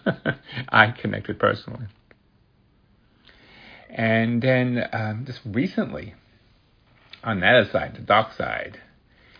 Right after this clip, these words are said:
I was talking to someone about a dream they had.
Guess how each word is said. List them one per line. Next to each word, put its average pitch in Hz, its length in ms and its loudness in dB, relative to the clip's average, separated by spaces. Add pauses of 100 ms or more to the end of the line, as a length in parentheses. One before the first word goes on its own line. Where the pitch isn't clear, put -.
(220)
I 110 220 0
was 127 180 0
talking 113 340 -2
to 113 60 -8
someone 117 240 0
about 107 220 2
a 110 60 4
dream 113 340 -2
they 131 140 -8
had. - 420 -14